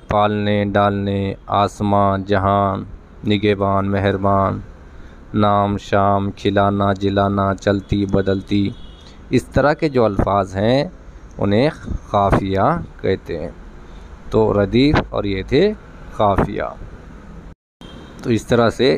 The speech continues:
इस नज़म में हमने रदीफ़ और काफिया, इस हमद में हमने रदीफ़ और काफिया के बारे में मालूमात हासिल की हैं।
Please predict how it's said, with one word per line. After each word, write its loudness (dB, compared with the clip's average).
इस -4
नज़म 0
में -4
हमने 0
रदीफ़ 0
और 0
काफिया, 0
इस -16
हमद -4
में 2
हमने 2
रदीफ़ -2
और 2
काफिया -2
के -6
बारे -2
में 0
मालूमात -2
हासिल -4
की -8
हैं। -12